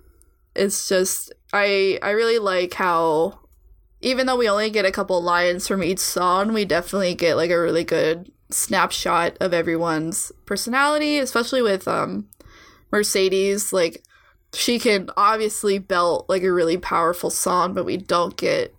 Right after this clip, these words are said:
Speaker 2: too much of her in this episode, but we definitely will in later ones.
Speaker 1: Yeah, I look forward to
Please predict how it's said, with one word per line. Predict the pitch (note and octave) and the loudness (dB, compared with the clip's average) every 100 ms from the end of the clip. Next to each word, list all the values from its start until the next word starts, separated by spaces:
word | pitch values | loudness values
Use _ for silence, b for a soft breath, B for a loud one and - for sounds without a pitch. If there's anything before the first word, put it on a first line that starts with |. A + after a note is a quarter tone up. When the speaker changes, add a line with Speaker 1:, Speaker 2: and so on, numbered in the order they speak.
| - | -8
Speaker 2:
too | F#3+ | -4
much | C#3 - | -4 -4
of | F#3 | -2
her | - A2+ | 0 0
in | E3+ | 0
this | A3+ C#4 | 0 0
episode, | E4+ E4+ - E4+ E4 | -2 -2 0 0 2
but | B3 | 0
we | G#3 | 0
definitely | G#3+ G3+ G3+ F#3+ E3 | 0 -2 0 0 2
will | E3 - - | 2 2 0
in | - D#3 G3 A3+ _ | 0 -2 -4 -8 _
later | G3 - - | -6 -4 -4
ones. | - - B3 C4 - - b b b b b _ _ - - - _ _ _ _ _ _ _ _ _ _ - - - - - - - _ _ _ _ - - - - - - - | -6 -4 -2 -2 -6 -10 b b b b b _ _ -20 -20 -20 _ _ _ _ _ _ _ _ _ _ -20 -20 -20 -20 -20 -20 -20 _ _ _ _ -20 -20 -20 -20 -20 -8 -2
Speaker 1:
Yeah, | G3+ | 2
I | G3+ | 2
look | G#3+ | 2
forward | - G3 F3+ | 2 2 2
to | - E3 D#3 D#3+ | 2 0 2 -2